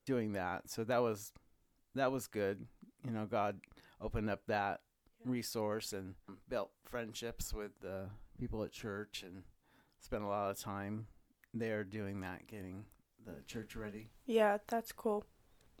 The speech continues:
Speaker 2: There was that season of covid.
Speaker 1: Mm-hmm.
Speaker 2: You are then able to go back to work after how long?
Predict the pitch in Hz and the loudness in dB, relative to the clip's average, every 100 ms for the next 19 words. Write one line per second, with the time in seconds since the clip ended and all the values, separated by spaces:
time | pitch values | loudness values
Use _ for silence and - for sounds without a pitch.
0 | - - 226 233 240 226 202 - 220 214 | -20 8 12 12 12 12 12 12 6 8
1 | 233 254 - - 175 - - 233 - _ | 10 8 8 8 8 8 4 0 -8 _
2 | - - 202 202 196 196 - 196 196 - | -6 -2 6 8 10 10 10 10 8 6
3 | - _ _ 190 208 208 208 202 202 - | -4 _ _ 8 10 12 10 8 8 6
4 | 208 185 185 - _ 190 190 - - - | 8 10 8 0 _ 12 12 10 0 4
5 | 226 185 190 190 190 202 - 185 - 196 | 10 12 12 10 6 6 6 4 8 6
6 | 226 262 339 | 8 6 6